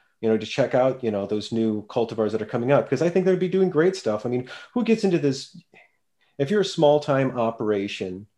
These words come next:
you know, yes, you wanna get paid and all that, but, like, you also wanna make, you know, a great product. You know, your name means everything. Like, you don't have to be a huge house to, you know, to have a serious imprint on it.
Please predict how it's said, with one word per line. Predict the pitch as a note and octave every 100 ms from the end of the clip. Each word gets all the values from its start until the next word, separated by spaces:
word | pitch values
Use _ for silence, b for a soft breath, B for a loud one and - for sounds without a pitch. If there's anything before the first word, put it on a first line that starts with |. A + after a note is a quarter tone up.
| _ _ -
you | A#2
know, | A2
yes, | B2 C#3+ C#3+
you | C3
wanna | A#2
get | A2 -
paid | - B2+
and | A2+
all | G2+ F#2+ G2
that, | G2 F#2
but, | - A#2 -
like, | C#3+
you | F#3
also | - -
wanna | G#3 F3+
make, | D#3+ D3 C#3+ - _ _ _ _ -
you | B2+
know, | A#2+ A2+ A2 A2 _ _ _ -
a | A#2+
great | D3+ D#3
product. | - E3 A2 E2+ - - - - _ _
You | - A2+
know, | A2 A#2+ C3+ C#3 B B B
your | C3
name | D3+ F3 F3
means | F#3 F3
everything. | C#3+ F3+ D#3 B2 G#2+ F#2+ F#2
Like, | G2 A#2
you | D3
don't | F3+
have | E3+
to | C#3+
be | D3 C3
a |
huge | A2+ D#3+ F#3+ -
house | A2+ G2+ G2+
to, | - A2 G#2+
you | A#2+
know, | G#2+
to | A2+
have | B2
a | A#2
serious | - C#3 C3+ C#3+
imprint | F3+ - G#2 G#2
on | G2+
it. | G2